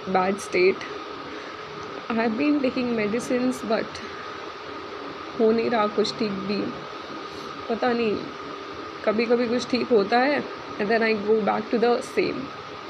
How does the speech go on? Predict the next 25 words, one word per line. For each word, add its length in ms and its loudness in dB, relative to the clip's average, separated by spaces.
But 120 6
शायद 640 2
एक 140 4
दिन 300 6
<laughs> 640 -4
ठीक 220 4
हो 60 8
जाए। 360 2
कभी-कभी 640 4
ऐसा 220 6
लगता 320 2
है 100 6
कि 240 2
कोरोना 600 4
का 120 2
इतना 360 2
सारा 260 4
वेरिएंट्स 560 6
आके 420 4
लोगों 480 4
की 300 0
जान 280 4
ले 200 4
रहा 120 6
है, 160 2